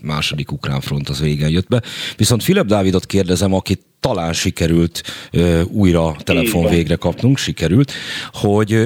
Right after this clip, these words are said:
Speaker 1: azt azért nem lehet gesztusként, ö, felfogni, amit itt előbb Gyurcsik Ádám,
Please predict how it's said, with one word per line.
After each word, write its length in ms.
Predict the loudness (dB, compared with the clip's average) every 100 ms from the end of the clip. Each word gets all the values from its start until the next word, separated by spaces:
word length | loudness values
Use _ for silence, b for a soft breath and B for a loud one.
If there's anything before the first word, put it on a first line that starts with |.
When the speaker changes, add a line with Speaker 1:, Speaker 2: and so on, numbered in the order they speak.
| 0
Speaker 1:
azt 220 | -2 0
azért 280 | 0 0 0
nem 160 | 0
lehet 220 | 2 2
gesztusként, 760 | 0 -2 -2 -4 0 0 0 2
ö, 160 | 2 2
felfogni, 540 | 2 2 2 0 2
amit 240 | 4 2 2
itt 180 | 0 2
előbb 200 | 0 2
Gyurcsik 380 | 2 0 0
Ádám, 380 | 2 2 2 0